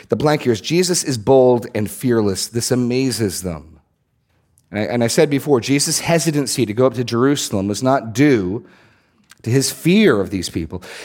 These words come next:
It's all about the timetable. It's all about being crucified on the right day at the Passover, not during the Feast of Booths five months too early. And so Jesus is fearless. And these people are confused 'cause we've seen the people are afraid of the Jews.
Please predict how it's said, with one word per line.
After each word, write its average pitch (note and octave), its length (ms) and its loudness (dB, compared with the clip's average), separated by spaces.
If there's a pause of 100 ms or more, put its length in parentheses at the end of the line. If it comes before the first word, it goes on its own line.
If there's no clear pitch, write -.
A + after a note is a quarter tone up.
(120)
It's F2+ 140 -4
all A2+ 160 6
about D#3+ 200 4
the E3 60 -6
timetable. D3+ 800 0
It's - 120 -14
all A#2+ 180 4
about C#3 340 2 (180)
being C#3 220 2
crucified C#3+ 680 2
on B2+ 100 2
the B2+ 100 2
right A#2+ 480 0
day B2 500 2
at B2 100 -12
the - 80 -6
Passover, A#2 880 0
not A#2+ 400 0
during B2+ 180 -2
the A#2+ 60 -2
Feast - 320 -8
of A#2 100 -10
Booths A2+ 320 0
five G#2+ 340 0
months G#2 300 -4
too G2 260 -4
early. G#2 400 0 (1040)
And G#2 80 -10
so D#3 120 0
Jesus A2 420 -2
is G#2+ 140 -4
fearless. C#3+ 680 -2 (540)
And B2 100 0
these C3+ 160 2
people B2+ 320 -2
are A#2 60 2
confused C3 400 0
'cause B2 120 -4
we've A#3+ 260 4
seen F#3+ 180 2
the D#3 80 4
people D4 480 4
are C3 140 4
afraid A2 300 0
of G2+ 60 -4
the G#2 80 -2
Jews. G2 480 -6